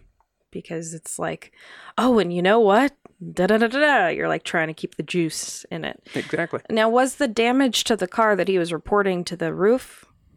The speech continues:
Speaker 2: Uh, there were scratches allegedly on the roof.
Speaker 1: Mm-hmm.
Speaker 2: I've never seen photographs of the damage to this car, and I feel like if the scratches were really deep and impressive looking,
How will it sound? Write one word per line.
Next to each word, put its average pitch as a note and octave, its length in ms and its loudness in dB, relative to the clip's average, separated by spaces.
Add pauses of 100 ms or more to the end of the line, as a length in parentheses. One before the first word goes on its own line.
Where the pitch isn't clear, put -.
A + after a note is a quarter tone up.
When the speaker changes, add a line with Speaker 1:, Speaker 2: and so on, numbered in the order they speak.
(400)
Speaker 2:
Uh, C#3+ 180 0
there D3+ 220 4
were D3 300 2
scratches D#3+ 920 0
allegedly D#3 800 0
on E3 160 0
the E3 100 0
roof. D#3+ 540 -2
Speaker 1:
Mm-hmm. F#3 340 -12
Speaker 2:
I've C3+ 160 0
never D3 200 0
seen C3+ 180 -4
photographs C3 720 0
of A#2 80 -2
the A#2 80 -4
damage A#2+ 360 -2
to A#2+ 80 -12
this A#2 180 -4
car, A#2+ 280 0
and A2+ 120 -2
I A#2 60 -6
feel C#3+ 360 -2
like D3 340 -2
if - 220 -2
the A#2+ 100 -8
scratches C3+ 760 -2
were B2 280 0
really A#2+ 360 0
deep B2+ 360 -2
and A#2 260 -4
impressive B2 540 -2
looking, D3+ 380 -2